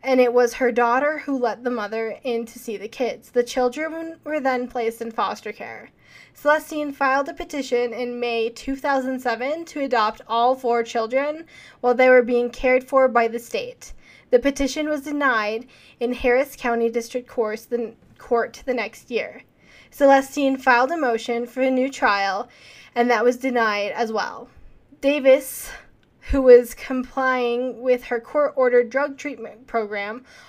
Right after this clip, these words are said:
also fought to get her children home. But before she could get them back, they were adopted by a couple in Alexandria, Minnesota, the Harts. So how close is Alexandria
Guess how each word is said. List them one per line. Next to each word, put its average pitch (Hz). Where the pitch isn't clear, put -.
also 294
fought 254
to 285
get 220
her 247
children 226
home. 240
But 254
before 262
she 294
could 294
get 277
them 311
back, 208
they 277
were 349
adopted 247
by 220
a 226
couple 247
in 233
Alexandria, 247
Minnesota, 220
the 233
Harts. -
So 339
how 339
close 320
is 277
Alexandria 240